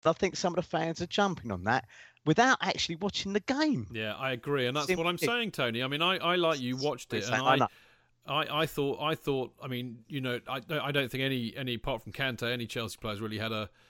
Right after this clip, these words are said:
Speaker 2: had a decent
Speaker 1: No.
Speaker 2: game per se. But I, I thought out of our players, Luiz was one of the. I think Luiz and Kante were, were our best two performers. Anyway, I really am going to break now. So as they, as I kept on saying on the London is Blue pod,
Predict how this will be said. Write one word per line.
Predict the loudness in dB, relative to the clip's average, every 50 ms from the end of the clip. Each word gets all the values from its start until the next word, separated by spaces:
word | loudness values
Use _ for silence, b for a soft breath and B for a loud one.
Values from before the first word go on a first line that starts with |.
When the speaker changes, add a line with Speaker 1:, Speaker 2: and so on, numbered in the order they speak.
| b b b b b
Speaker 2:
had | -8 -6 -6
a | -4
decent | -2 -2 -2 -2 -2 -6 -8 -6
Speaker 1:
No. | -2
Speaker 2:
game | -2 0 0 -2 -4 -4
per | -6 -6 -4 -4
se. | 0 4 4 6 4 4
But | 2 0 0 2
I, | 2 2 2 2 2 2
I | 0
thought | 0 0 -2 0 0 0 -2
out | -2 -2 -2 0
of | 2 4
our | 4 4 4
players, | 2 0 -4 -4 -2 -2 -4 -4 -6 -8 _ b b b b b b
Luiz | -4 -2 0 2 2 0 0
was | -2 -4 -4
one | -2 -2
of | 0
the. | -2 0 -2
I | -2
think | -2 -2 -2 0
Luiz | 2 4 4 4 4 4 0
and | -4 0
Kante | 0 0 0 0 -2 -2 0 0 0 -2 -6 _
were, | -8 -6 -4 -4 -4
were | -4 -2 0 0
our | 0 0 0
best | 0 -2 -2 -2 -4
two | -8 -8 -8
performers. | -8 -10 -10 -8 -8 -8 -6
Anyway, | -4 -2 -2 0
I | 0
really | 0 2 2 2 2 2 2
am | 2 2 2 2
going | 2 2 0 0 -2
to | -6 -8
break | -4 -2 -2 -2 -2 -4
now. | -6 -4 -4 -6
So | -6 -4 -4 -4 -6 B B B B B B B B
as | -12 -6 -2
they, | -2 -2 -2 -2
as | -6 -4 -2
I | -2 -4
kept | -2 -2 -4 -2 -2
on | -6 -6
saying | -2 0 0 0 0 -2 -4
on | -6 -6
the | -4 -4 -4 -4 -2
London | -2 -2 -4 -4 -4 -8
is | -8 -8
Blue | -4 -4 -2 -2 -2
pod, | -4 -2 -2 -2 -2 -2